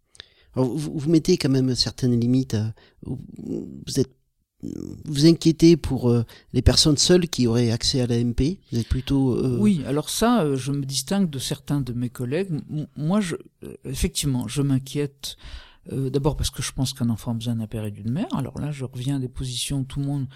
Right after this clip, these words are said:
Speaker 2: euh, me reproche d'être, euh, très, très en avance, mais, mais là, je pense qu'un besoin, un enfant, en tout cas, a besoin d'un père et d'une mère, ou au mieux,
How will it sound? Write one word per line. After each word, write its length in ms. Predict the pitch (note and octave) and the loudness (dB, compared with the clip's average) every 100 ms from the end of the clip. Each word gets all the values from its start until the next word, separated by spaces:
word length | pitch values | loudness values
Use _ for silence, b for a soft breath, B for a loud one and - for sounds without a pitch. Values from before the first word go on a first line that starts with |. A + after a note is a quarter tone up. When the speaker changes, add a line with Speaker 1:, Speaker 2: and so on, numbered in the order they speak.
| B B B B - | B B B B -10
Speaker 2:
euh, 160 | G2+ C2 - | -10 -10 -10
me 220 | A2 C3+ | -6 -2
reproche 500 | B2 B2 - C#3 B2 | -2 -2 -2 -2 -2
d'être, 420 | A#2 A#2+ - - | -8 -10 -12 -10
euh, 180 | A#2 A#2 - b b b b F3 | -8 -8 -12 b b b b -18
très, 180 | - F#3 | -8 -6
très 240 | - E3+ | -4 -2
en 140 | C#3 C#3 | 0 2
avance, 400 | C3 C3+ C3 C3 | 2 2 0 0
mais, 180 | C3 - | -2 -2
mais 140 | C3+ | -2
là, 140 | C#3 D3 | -2 -2
je 80 | |
pense 240 | - B2+ B2+ | -4 -4 -4
qu'un 200 | - A#2 | -2 -2
besoin, 360 | C3 C3+ D3 - | -2 -2 -2 -4
un 280 | F2+ F2+ D3 | -6 -2 0
enfant, 300 | D3 - D3+ | 0 0 0
en 60 | C3+ | -2
tout 120 | - | -4
cas, 160 | C#3+ | -4
a 40 | B2+ | -4
besoin 320 | B2 A#2+ A#2+ | -4 -4 -2
d'un 100 | B2+ | -2
père 220 | - A#2+ | -2 -2
et 40 | A2+ | -4
d'une 200 | A#2 E3 | -2 0
mère, 160 | A3 - | 0 0
ou 200 | D4 C4 - | 2 2 6
au 120 | G3 | 8
mieux, 380 | F3+ F#3 E3+ | 8 8 6